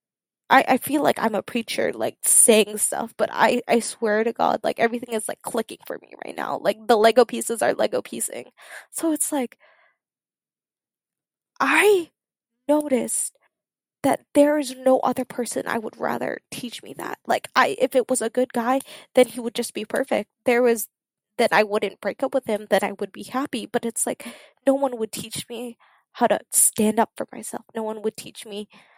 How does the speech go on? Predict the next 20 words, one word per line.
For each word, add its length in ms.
what 280
being, 500
<laughs> 60
being, 440
like, 500
loved 440
at 200
your 220
highest 520
point 200
and, 180
like, 300
taught 340
me 200
how 240
to 100
handle 440
my 160
own 180
breakup, 580